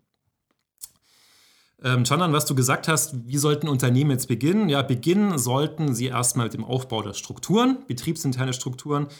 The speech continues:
dann dem fachlichen Aufbau der internen Sch-, Spezialisten, auch durch Weiterbildungen, dann dem Aufbau des Risikomanagements, einfach mal beginnen, das kann ja noch verfeinert werden,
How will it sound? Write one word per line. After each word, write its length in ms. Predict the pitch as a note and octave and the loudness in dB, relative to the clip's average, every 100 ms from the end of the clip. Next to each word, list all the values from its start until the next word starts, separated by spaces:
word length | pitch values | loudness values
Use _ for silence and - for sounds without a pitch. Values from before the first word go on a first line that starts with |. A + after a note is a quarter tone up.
| _ | _
dann 160 | - A#2+ | 0 2
dem 100 | A#2+ | 2
fachlichen 580 | - - - F3+ - D#3 | 0 -8 -4 -2 -2 -4
Aufbau 440 | D#3 D#3 - D#3 | -4 -8 -6 -6
der 100 | C3 | -4
internen 380 | B2 A#2+ C3 C3 | -6 -4 -4 -4
Sch-, 320 | B2+ E3+ C3+ | -6 -10 -14
Spezialisten, 640 | C3 B2+ B2 A#2+ - - C3 | -8 -4 -2 0 0 -2 -4
auch 120 | G#2+ | -8
durch 260 | - G#2+ A2 | -10 -8 -4
Weiterbildungen, 840 | G#2+ - F3 D#3 D#3+ D#3 D#3 D3+ D3+ - _ - | -2 -2 -2 0 0 2 2 0 -4 -20 _ -8
dann 140 | A#2+ | -2
dem 140 | A#2 A#2 | -2 -2
Aufbau 520 | C3 C3 - C#3+ C3 | -2 -4 -2 0 2
des 340 | A2+ - - | 0 -4 -4
Risikomanagements, 1000 | B2 G3 A3 A3 G3 F3 F3 D#3 D#3+ D#3 | 0 2 2 0 0 2 0 -2 -2 -4
einfach 320 | - C3 B2+ A#2 | -4 -4 -4 -4
mal 160 | G#2+ | -6
beginnen, 480 | G#2+ G#2 E3+ F#3 F#3+ F#3+ - | -6 -2 2 2 0 -4 -18
das 120 | - - | -14 -4
kann 120 | B2 | -2
ja 80 | A#2 | -2
noch 100 | A2+ | -2
verfeinert 500 | A#2 - B2 C3 A#2+ | -4 -2 -2 0 -2
werden, 260 | A2 A2+ | -2 -4